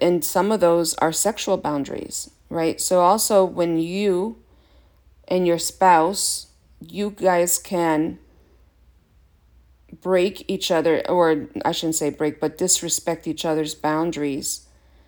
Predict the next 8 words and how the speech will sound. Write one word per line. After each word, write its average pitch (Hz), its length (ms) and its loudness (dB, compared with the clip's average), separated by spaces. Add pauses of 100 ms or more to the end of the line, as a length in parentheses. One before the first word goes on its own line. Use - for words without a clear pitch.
(280)
w-, 170 300 -2
by 156 600 2 (140)
undesired 156 920 0
touch, - 500 -6 (640)
sh-, - 360 -6
shaming 170 560 0
one 190 180 2
another. 190 580 0